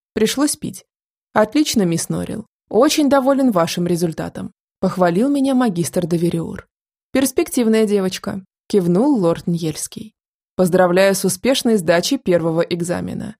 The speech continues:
незаметно для остальных, чуть склонившись ко мне, прошептал Рэй. Я была рада, честно. Только до конца не давала расслабиться ситуация, произошедшая с Деброй.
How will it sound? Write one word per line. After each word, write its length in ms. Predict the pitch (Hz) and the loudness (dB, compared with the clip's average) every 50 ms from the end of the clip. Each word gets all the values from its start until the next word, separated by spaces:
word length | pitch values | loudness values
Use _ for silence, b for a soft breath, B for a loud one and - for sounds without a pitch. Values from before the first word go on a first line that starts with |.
| _ _ _ _ _ - | _ _ _ _ _ 0
незаметно 560 | 185 185 170 190 190 208 226 247 240 214 190 | 0 2 4 2 2 2 2 0 0 -2 -2
для 160 | 170 180 185 | 0 0 0
остальных, 520 | 180 180 - 190 180 180 208 285 311 - - | 0 0 -2 0 0 2 2 2 0 -2 -2
чуть 200 | - 226 220 - | -4 -4 -4 -4
склонившись 580 | - - 185 180 190 196 190 - 190 - - | -4 -2 0 0 2 0 0 -2 -4 -4 -4
ко 120 | - 175 160 | -4 -4 -2
мне, 240 | 156 156 170 214 | -2 -2 -2 -2
прошептал 600 | 247 - 285 247 - 247 226 - - 160 156 160 165 | -2 -2 -4 -2 -2 -4 -6 -4 -6 -4 -4 -4 -6
Рэй. 320 | 165 175 175 185 208 - _ _ _ _ _ _ _ _ _ _ _ _ _ | -8 -10 -10 -12 -14 -16 _ _ _ _ _ _ _ _ _ _ _ _ _
Я 200 | 196 175 208 349 | -2 0 0 0
была 260 | 214 226 220 214 202 | 0 0 0 0 -2
рада, 400 | 180 175 175 170 185 208 220 - - _ _ _ - | -2 -4 -6 -6 -8 -10 -12 -12 -14 _ _ _ -8
честно. 520 | - - 180 170 - - - 190 208 208 - _ _ _ _ _ | -2 0 0 0 0 -4 -8 -8 -10 -10 -14 _ _ _ _ _
Только 280 | - 208 214 220 240 220 | 0 0 2 2 2 2
до 80 | 214 220 | 2 2
конца 340 | - 220 214 - - 311 | 0 0 0 0 0 0
не 100 | 311 294 | 0 0
давала 400 | 247 226 196 180 202 233 254 254 | 0 0 0 0 0 0 0 0
расслабиться 540 | 233 214 185 - 233 247 233 254 247 - 233 | 0 -2 -4 -2 -2 -2 -2 -2 -4 -4 -4
ситуация, 640 | 220 247 233 - 247 240 233 196 190 - 175 170 - | -4 -4 -4 -2 -2 0 0 -2 -2 -2 -4 -4 -4
произошедшая 720 | - 175 170 156 170 165 - - 160 165 - - 175 175 | -2 -4 -2 -2 -2 -4 -4 -6 -8 -8 -4 -2 -2 -2
с 60 | 180 175 | -2 0
Деброй. 440 | 185 180 165 160 - 180 190 208 | 0 -2 -2 -2 -6 -10 -12 -12